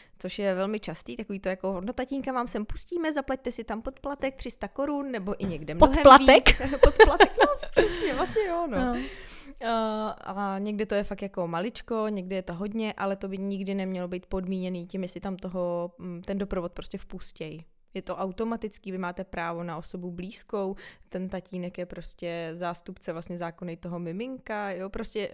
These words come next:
Speaker 1: opravdu by tam měl být, eh, měla být možnost toho vstupu, aniž byste ten poplatek zaplatili.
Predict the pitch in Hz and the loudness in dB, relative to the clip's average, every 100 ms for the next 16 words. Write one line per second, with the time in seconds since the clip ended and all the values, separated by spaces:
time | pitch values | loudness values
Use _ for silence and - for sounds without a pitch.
0 | 190 196 196 196 190 196 190 185 - 185 | -10 -10 -8 -8 -6 -8 -8 -10 -10 -8
1 | 185 196 190 190 208 _ 180 180 175 180 | -6 -6 -6 -8 -10 _ -12 -10 -8 -10
2 | - 185 175 170 190 _ 196 185 190 185 | -12 -10 -10 -10 -14 _ -6 -4 -4 -4
3 | 196 180 180 170 - 180 175 - - 180 | -2 -2 -6 -10 -14 -12 -12 -14 -12 -12
4 | 180 165 - - - 202 190 170 165 - | -10 -12 -12 -18 -6 -4 -4 -4 -10 -10
5 | 165 170 156 156 156 160 165 156 165 170 | -10 -10 -10 -10 -10 -10 -12 -10 -12 -12
6 | 156 156 | -14 -14